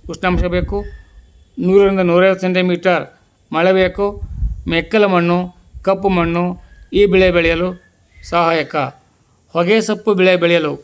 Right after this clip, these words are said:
ಬೇಕಾಗುವ ಭೌಗೋಳಿಕ ಸಹಾಯಕ ಅಂಶಗಳು ಎಂದರೆ ಇಪ್ಪತ್ತೊಂದು ಡಿಗ್ರಿಯಿಂದ ಇಪ್ಪತ್ತೇಳು ಡಿಗ್ರಿ ಸೆಲ್ಸಿಯಸ್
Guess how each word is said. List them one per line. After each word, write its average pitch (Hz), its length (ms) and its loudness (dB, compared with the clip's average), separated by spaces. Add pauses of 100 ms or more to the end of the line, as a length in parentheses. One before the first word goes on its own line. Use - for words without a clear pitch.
(340)
ಬೇಕಾಗುವ 175 640 0 (400)
ಭೌಗೋಳಿಕ 185 420 2
ಸಹಾಯಕ 180 420 -2
ಅಂಶಗಳು 180 380 0
ಎಂದರೆ 170 280 0 (560)
ಇಪ್ಪತ್ತೊಂದು 196 520 -2
ಡಿಗ್ರಿಯಿಂದ 170 380 0
ಇಪ್ಪತ್ತೇಳು 190 420 0
ಡಿಗ್ರಿ 175 240 -2
ಸೆಲ್ಸಿಯಸ್ 170 540 -4